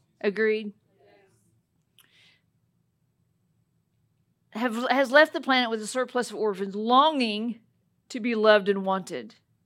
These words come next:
Here's the thing that will help you, especially as a leader, especially doing ministry with people. This is one hundred percent true for everyone.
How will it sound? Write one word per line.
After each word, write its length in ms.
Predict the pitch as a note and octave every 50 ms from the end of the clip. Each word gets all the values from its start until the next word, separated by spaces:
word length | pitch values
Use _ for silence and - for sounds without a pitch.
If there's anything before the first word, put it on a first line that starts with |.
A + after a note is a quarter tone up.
| _ _ _ _ _ _ _ _ _
Here's 300 | _ C#4 D4+ D#4+ C#4 D4+
the 180 | D#4 D#4+ C4
thing 640 | - - D4+ D#4 C#4+ C4 A3+ G#3 G3+ G#3 G#3+ A3 G#3
that 140 | A3 G#3+ G#3
will 120 | A3 A3
help 380 | G3 - B3 C4+ C#4 C#4 A3 B3
you, 220 | A#3+ A3+ A3 G#3+
especially 760 | G#3 G3+ - - - C4 B3+ B3 - - B3 A#3+ A#3 A3+ A3 -
as 180 | G3 G#3+ G3+
a 60 | G#3+ G#3+
leader, 600 | G#3+ A3 A3+ A#3+ A#3+ A#3+ G#3 G#3 G3 F#3 F3+ F3+
especially 480 | F3+ - - A#3 A#3 A3 - G#3+ G#3
doing 420 | F#3 G#3 G#3+ G#3+ A3 G#3+ G#3 G#3 G#3
ministry 440 | A3 A#3 A#3 A#3 - - A3 G3+
with 180 | F3+ F#3 F3+ F3+
people. 400 | - G#3 F#3+ - E3+ E3 D#3+ E3 - - - - - _ _ _ -
This 220 | A#3+ B3+ A#3+ A#3
is 140 | A#3+ G#3+ G3
one 160 | G#3 A#3+ A#3+
hundred 240 | A3+ A#3 A#3 A#3 A3
percent 340 | A3+ G#3+ G#3+ - A3 - -
true 200 | - A3 A3 -
for 160 | - G3 F#3+
everyone. 560 | F#3+ F3+ F#3 F3 F3 F3 D#3+ D3+ D#3 E3+ F#3